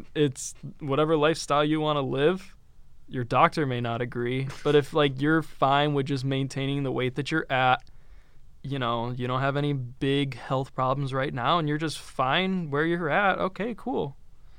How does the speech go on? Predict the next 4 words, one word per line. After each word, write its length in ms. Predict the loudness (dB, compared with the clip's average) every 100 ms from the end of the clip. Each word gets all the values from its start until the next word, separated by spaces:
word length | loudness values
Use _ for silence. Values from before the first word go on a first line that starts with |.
| -18 -18 -18 -18 -18 -18 -18 -18 -8
But 260 | -6 -6 -10 -18 -18 -18 -18 -14 -12 -10
James 400 | -6 -6 -6 -6
isn't, 320 | -8 -8 -12 -14 -18 -18 -16
and 300 | -14 -14